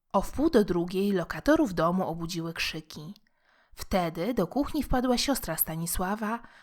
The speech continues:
Maria Nabielec. Julia domagała się od Jaworskiego zapłaty,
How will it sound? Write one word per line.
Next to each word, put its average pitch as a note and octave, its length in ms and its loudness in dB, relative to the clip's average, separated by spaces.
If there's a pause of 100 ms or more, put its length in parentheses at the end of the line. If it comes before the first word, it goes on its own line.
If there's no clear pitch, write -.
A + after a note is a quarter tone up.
(120)
Maria C#4+ 400 6
Nabielec. D#3 760 -2 (680)
Julia C#4+ 420 6
domagała A3 500 4
się G3 180 -2
od F#3 100 -2
Jaworskiego F3+ 640 -4
zapłaty, E3+ 800 -4